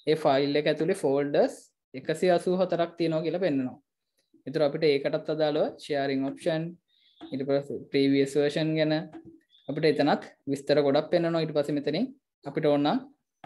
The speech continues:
folder එකේ අයිකන් එක චේන්ජ් කරන්න පුළුවන්. මේ ඉතින් මෙන්න මේ වගේ චේන්ජ් කරලා දෙන්න. ඔය වගේ අපිට මෙතනින් කැමති අයිකන් එකක් දාලා ඕකේ දුන්න ගමන් ඊට පස්සේ ඇප්ලයි. ඕකේ. බලන්න මේකේ අයිකන් එක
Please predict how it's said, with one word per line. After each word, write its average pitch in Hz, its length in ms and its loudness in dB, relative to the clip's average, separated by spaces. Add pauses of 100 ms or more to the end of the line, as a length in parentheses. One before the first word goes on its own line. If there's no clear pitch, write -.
(320)
folder 147 340 2
එකේ 156 180 -2 (180)
අයිකන් 170 380 0
එක 175 140 -2
චේන්ජ් 165 280 -2
කරන්න 160 260 -2
පුළුවන්. 139 260 -2
මේ 165 100 -4
ඉතින් 170 180 -2
මෙන්න 160 180 -2
මේ 156 120 -2
වගේ 160 180 0
චේන්ජ් 160 220 -4
කරලා 160 240 -2
දෙන්න. 160 160 -4 (760)
ඔය 143 80 0
වගේ 147 180 2
අපිට 156 200 0
මෙතනින් 156 280 0 (300)
කැමති 151 320 -2
අයිකන් 151 400 0
එකක් 160 100 -4
දාලා 156 260 2
ඕකේ 147 200 -4
දුන්න 175 200 -2
ගමන් 151 260 0 (1400)
ඊට 160 120 -12
පස්සේ 143 260 -2
ඇප්ලයි. 143 300 -2 (680)
ඕකේ. - 380 -4 (720)
බලන්න 147 160 4
මේකේ 143 220 4
අයිකන් 151 280 2
එක 160 100 4